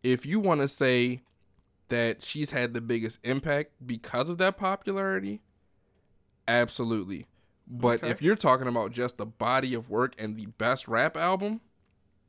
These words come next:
Speaker 1: you can't tell me that.
Speaker 2: Who
Speaker 1: You
Speaker 2: else
Speaker 1: can't.
Speaker 2: was in the, who else was in the category?
Speaker 1: Uh, give me one second.
Speaker 2: I don't think that's, oh, is the Grammys where Nip-,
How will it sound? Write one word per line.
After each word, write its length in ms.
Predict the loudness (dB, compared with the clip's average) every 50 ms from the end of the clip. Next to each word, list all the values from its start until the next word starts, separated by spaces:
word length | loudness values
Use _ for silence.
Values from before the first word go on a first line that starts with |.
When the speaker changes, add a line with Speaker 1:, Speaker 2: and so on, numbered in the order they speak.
| _ _ _ _ _ _ _ _ _ _ _ _
Speaker 1:
you 100 | -6 -6
can't 240 | -4 -2 -4 -4 -4
tell 180 | -6 -8 -8
me 100 | -8 -10
that. 220 | -10 -12 -12 -14 _ _ _ _ _ _ _ _ _ _ _ _ _ _ _ _ _ _ _ _ -20 _ _ _ _ _ _ _ -20 _
Speaker 2:
Who 120 | -6 0 2
Speaker 1:
You 60 | 2
Speaker 2:
else 60 | 4 4
Speaker 1:
can't. 120 | 4 2
Speaker 2:
was 120 | 2 0 -2
in 100 | -4 -6
the, 340 | -4 -4 -4 -6 -6 -8 -6
who 120 | -4 -4
else 120 | -4 -4 -6
was 140 | -8 -10 -10
in 60 | -10
the 80 | -10
category? 500 | -10 -8 -8 -8 -8 -10 -10 -12 -12 -10 -8
Speaker 1:
Uh, 380 | -4 -2 0 0 0 0 -2 -2
give 220 | -4 -8 -8 -6
me 160 | -6 -6 -8
one 640 | -8 -10 -10 -8 -6 -6 -4 -4 -4 -4 -4 -4 -6
second. 440 | -6 -8 -8 -8 -10 -10 -14 -18 -18 _ _ _ _ _ _ _ _ _ _ _ _ _ _ _ _ _ _ _ _ _ _ _ _ -4 2
Speaker 2:
I 140 | 4 4
don't 160 | 4 4 0 -4
think 220 | -8 -10 -8 -6
that's, 220 | -4 -4 -4 -4 -6 -8 -18 -14 -8
oh, 260 | -6 -6 -6 -6 -6 -6 -6 -6 -6 -8 -14 -16 _ _ _ _ -20 -20 -20 -20 _ _ -2
is 240 | -2 -2 -2 -8 -12 -16 _ _ -20 -20 -20 _ _ _ _ _ _ _ _
the 120 | -6 -6
Grammys 540 | -6 -4 -2 -2 -2 -2 -2 -4 -4 -6 -2
where 160 | 0 0 0
Nip-, 400 | 0 0 0 -2 -2 -2 -4 _